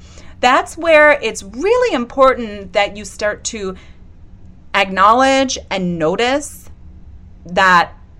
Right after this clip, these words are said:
it is inside your head, and it is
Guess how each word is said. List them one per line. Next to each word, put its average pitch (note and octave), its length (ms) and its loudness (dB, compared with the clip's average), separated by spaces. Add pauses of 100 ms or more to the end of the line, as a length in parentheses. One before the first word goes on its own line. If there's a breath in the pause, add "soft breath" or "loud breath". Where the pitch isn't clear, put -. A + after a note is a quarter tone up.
(160)
it B3+ 120 0
is A#3+ 380 -2 (320)
inside B3+ 500 0
your F3 120 -2
head, F3+ 560 0 (140)
and G#3 120 -2
it G#3 140 -2
is G3 340 -6